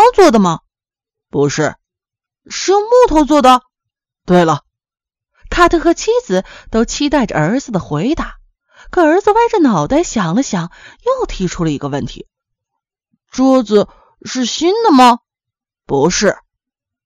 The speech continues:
”“那就很旧了。”卡特愣了愣，“呃，算，算很旧了吧。”儿子继续在问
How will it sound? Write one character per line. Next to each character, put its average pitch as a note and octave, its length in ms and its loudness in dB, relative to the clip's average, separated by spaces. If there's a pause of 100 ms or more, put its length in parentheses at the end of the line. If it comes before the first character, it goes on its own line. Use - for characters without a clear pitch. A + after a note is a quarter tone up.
(160)
”“那 D#4+ 220 0
就 D4 140 0
很 G#3+ 220 0
旧 E4 140 -2 (180)
了。” D4 200 2 (760)
卡 - 160 -2
特 - 140 -2
愣 G4+ 260 0
了 E3 80 2
愣 C3+ 240 -6 (720)
，“呃， C#3 360 -4
算， C3+ 440 -4 (460)
算 G3 220 2
很 D#3 180 -2
旧 B3 200 6
了 E3 60 4
吧。” D#3 160 -4 (880)
儿 D#3+ 240 0
子 D3+ 260 -2
继 E4+ 260 -4
续 - 200 -10
在 - 160 -18
问 - 120 -20